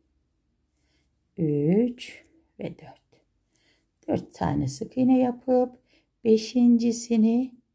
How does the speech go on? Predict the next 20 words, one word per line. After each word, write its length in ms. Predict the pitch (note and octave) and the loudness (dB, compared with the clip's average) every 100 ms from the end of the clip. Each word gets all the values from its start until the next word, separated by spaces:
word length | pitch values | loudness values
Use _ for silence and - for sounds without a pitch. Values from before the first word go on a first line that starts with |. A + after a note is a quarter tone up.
| _ _ _ _ _ _ _ _ _ _ | _ _ _ _ _ _ _ _ _ _
şöyle 440 | - F3+ - C3 - _ _ - | -18 -12 -12 -14 -20 _ _ -8
yuvada 320 | F3+ D3 D3+ | -6 -6 -6
yapıyorum. 680 | D#3 G3 - B3 A#3+ B3 A#3+ - _ _ _ _ _ _ C4+ | -4 -4 -4 -2 0 -2 -6 -12 _ _ _ _ _ _ 0
Ve 280 | C4 D#4+ - _ _ _ _ _ _ | 2 0 -8 _ _ _ _ _ _
yaprak 420 | C4+ C4 E4 E4 E4 | -6 -2 2 2 2
ve 140 | B3 | 2
dalımız 460 | C4+ C4+ C#4+ D4+ - | 4 6 4 2 -4
hazır. 440 | E4 - D4+ D#4+ - _ _ _ - | -6 -2 -2 -2 -8 _ _ _ -4
Bu 420 | C#4 F4+ - _ _ _ _ _ _ _ | -2 -2 -6 _ _ _ _ _ _ _
sık 280 | - D#4+ C4 | -16 -6 0
iğneli 320 | G3+ F3 F3 | 2 2 0
trabzanı 800 | D#4+ D4 C4 - A#3+ B3+ C#4+ - _ _ _ _ _ _ | 0 0 0 -4 0 0 0 -4 _ _ _ _ _ _
beş 220 | C#4 C4 - | -8 -8 -8
tane 280 | F#3 E3 | -4 -2
sık 280 | E3 - - | -4 -8 -6
iğne 200 | A3+ F3 | -2 0
ile 160 | E3 F3 | 0 -4
tamamlayacağız. 840 | - D3+ D3+ D3 D#3 _ _ - _ _ _ _ _ _ _ _ _ | -6 -10 -8 -10 -12 _ _ -20 _ _ _ _ _ _ _ _ _
Şöyle 340 | - - F3+ | -20 -12 -10
bakın. 440 | F3 - A#3+ A#3+ | -10 -8 -8 -8